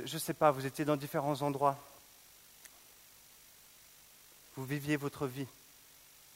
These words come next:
Et j'ai envie de dire, il y a, il y a quoi de mal là-dedans ?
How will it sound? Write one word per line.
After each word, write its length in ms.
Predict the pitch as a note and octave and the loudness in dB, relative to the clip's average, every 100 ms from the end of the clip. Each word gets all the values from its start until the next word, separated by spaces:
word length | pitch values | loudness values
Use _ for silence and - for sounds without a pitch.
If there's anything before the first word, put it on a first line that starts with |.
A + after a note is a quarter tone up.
| - - - - - - - - - - - - - - - - - - - - - - - - - - - - | -20 -20 -20 -20 -20 -20 -20 -20 -20 -20 -20 -20 -20 -20 -20 -20 -20 -20 -20 -20 -20 -20 -20 -20 -20 -20 -16 -6
Et 60 | |
j'ai 80 | B2+ | -2
envie 100 | C#3 | 0
de 60 | C#3+ | 2
dire, 80 | D#3 | 4
il 60 | |
y 40 | B2 | 4
a, 60 | |
il 60 | - | 4
y 40 | |
a 60 | C3 | 4
quoi 200 | D#3+ D3+ | 6 4
de 100 | C#3 | 4
mal 280 | C3+ D3 C3+ | 4 4 4
là-dedans ? 360 | B2+ B2+ D#3 | 2 2 -2